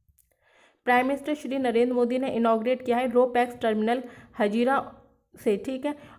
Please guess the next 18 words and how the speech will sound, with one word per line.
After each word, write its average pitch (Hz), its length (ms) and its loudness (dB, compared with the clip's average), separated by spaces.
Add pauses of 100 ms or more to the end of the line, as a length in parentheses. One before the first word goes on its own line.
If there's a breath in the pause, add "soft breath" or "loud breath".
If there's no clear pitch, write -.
और 220 140 4
ये 247 120 2
जो 262 140 -2
रो 247 200 4
पैक्स 262 300 -2
फेरी 240 240 -2
सर्विस 247 400 -4
जो 240 100 2
है, 247 60 2
वह 254 140 -2
हजीरा 240 440 0
से 240 140 -6
लेकर 254 380 -2 (920)
गुजरात 226 540 0
में 202 220 -2
गोगा 233 320 4
तक 254 180 -4
चलेगी 214 460 -4